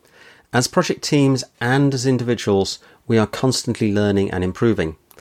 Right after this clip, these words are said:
And through reflection on our past actions and activities, we can learn to improve and develop. Through reflection on the past and our actions, we can learn to improve and develop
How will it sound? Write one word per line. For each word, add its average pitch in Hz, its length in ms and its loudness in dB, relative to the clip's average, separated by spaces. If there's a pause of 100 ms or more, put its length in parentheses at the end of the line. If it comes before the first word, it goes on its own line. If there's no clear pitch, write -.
(480)
And 123 140 0
through 175 140 2
reflection 165 480 0
on 135 100 2
our 117 100 4
past - 360 -4
actions 107 600 -2
and 92 160 -4
activities, 110 640 -2 (380)
we 127 160 0
can 135 200 2
learn 127 220 4
to 120 120 -2
improve 101 640 0
and 98 160 -4
develop. 92 400 -2 (1800)
Through 151 280 4
reflection 143 560 0 (340)
on 120 140 2
the 113 60 -4
past - 600 -2 (360)
and 123 180 2
our 117 120 4
actions, - 640 -2
we 135 160 0
can 127 220 0
learn 120 240 4
to - 140 -4
improve 104 540 0
and 95 120 -2
develop 92 440 0